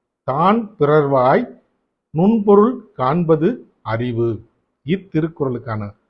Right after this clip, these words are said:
பொருளினை இப்போது காண்போம். அரிய கருத்துக்களை கூட பிறர் மனதில் பதியுமாறு எடுத்து கூறி, பிறர் கூறும் நுண்ணிய கருத்துக்களை கூட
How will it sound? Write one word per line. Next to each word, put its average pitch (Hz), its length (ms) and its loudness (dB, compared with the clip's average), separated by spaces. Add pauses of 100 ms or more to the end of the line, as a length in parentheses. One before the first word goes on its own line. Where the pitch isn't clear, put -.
(360)
பொருளினை 170 580 0 (120)
இப்போது 127 680 -6 (220)
காண்போம். 104 500 -10 (480)
அரிய 220 800 4
கருத்துக்களை 156 760 0
கூட 135 560 0 (680)
பிறர் 170 360 4
மனதில் 185 600 -2 (100)
பதியுமாறு 160 760 2 (120)
எடுத்து 131 460 -6
கூறி, 127 580 -2 (540)
பிறர் 196 340 4
கூறும் 240 540 0
நுண்ணிய 220 680 0 (120)
கருத்துக்களை 151 720 -2
கூட 135 540 -2